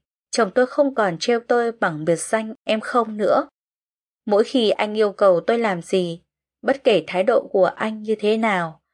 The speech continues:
tôi đều không chút ngần ngại, cười ha ha, mau mắn đáp lại. Có lần anh vừa nói được hai câu, rồi đột nhiên cười, nói, "Ái chà,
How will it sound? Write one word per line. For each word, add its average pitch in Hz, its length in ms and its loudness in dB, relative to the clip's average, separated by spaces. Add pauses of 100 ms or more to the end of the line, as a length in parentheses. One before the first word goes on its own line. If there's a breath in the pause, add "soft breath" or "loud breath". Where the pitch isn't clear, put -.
(200)
tôi 208 120 2
đều 185 220 4
không 208 220 -4
chút 302 160 0 (120)
ngần 175 260 -2
ngại, - 320 -6 (100)
cười 165 320 2
ha 214 200 -4
ha, 208 480 -4 (220)
mau 196 240 0
mắn 190 400 -4
đáp 277 160 0
lại. 220 280 -2 (880)
Có 214 120 2
lần 240 240 2
anh 220 240 -4
vừa 196 180 4
nói 170 300 -2
được 233 220 2
hai 226 320 -2
câu, 214 340 2 (460)
rồi 170 340 4
đột 160 240 0
nhiên 202 240 -4
cười, 165 420 2 (380)
nói, 175 420 -4 (680)
"Ái 196 220 -2
chà, 220 380 0